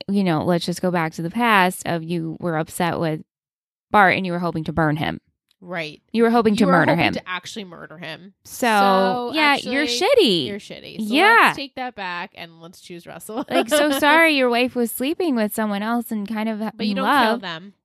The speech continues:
Speaker 2: But you
Speaker 1: No,
Speaker 2: don't kill them.
Speaker 1: boarding up, hoping.
Speaker 2: Yeah,
Speaker 1: Mm-mm.
Speaker 2: no, it's not good.
Speaker 1: And then being like, "Okay, as long as I leave town,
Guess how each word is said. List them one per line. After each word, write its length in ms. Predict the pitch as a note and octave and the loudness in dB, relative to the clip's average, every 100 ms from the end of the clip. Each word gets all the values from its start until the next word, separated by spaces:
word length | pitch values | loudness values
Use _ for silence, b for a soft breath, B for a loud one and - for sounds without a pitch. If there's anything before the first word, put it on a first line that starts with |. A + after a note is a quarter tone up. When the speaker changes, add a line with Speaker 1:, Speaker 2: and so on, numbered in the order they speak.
| - | -6
Speaker 2:
But 80 | C4+ | -2
you 60 | |
Speaker 1:
No, 60 | E4 | 0
Speaker 2:
don't 80 | F#4 | 2
kill 300 | G4+ F#4 A#3 | 4 6 4
them. 80 | G3+ | 2
Speaker 1:
boarding 380 | G#3 A3+ C4+ B3 | -2 0 0 0
up, 260 | A3+ C4 A#3 | 2 2 2
hoping. 420 | A3 A#3 A#3 G#3+ _ _ _ _ _ _ _ _ _ - | 0 0 -2 -4 _ _ _ _ _ _ _ _ _ -12
Speaker 2:
Yeah, 300 | E3+ E3 D#3+ | -8 -8 -8
Speaker 1:
Mm-mm. 20 | |
Speaker 2:
no, 140 | F3 E3+ | -12 -16
it's 140 | - | -16
not 120 | D#3+ | -20
good. 140 | - - B B | -20 -20 B B
Speaker 1:
And 200 | B3 C#4 | -4 2
then 320 | C#4+ F4 F4+ D4 | 4 6 4 4
being 240 | D4 D4 | 2 2
like, 240 | C#4 C4 - | 2 2 2
"Okay, 640 | C4+ C#4 C4 A3 G3 F#3+ - _ - | 0 2 2 2 2 0 -4 _ -4
as 140 | A#3+ | 0
long 200 | G#3+ A3+ | 0 0
as 80 | B3 | 0
I 120 | A#3 | 0
leave 260 | G#3+ G3+ G3 | 0 -2 -6
town, 840 | - B3 A#3+ G#3+ F#3 F3 E3+ F3+ | -8 -2 2 4 4 2 0 -4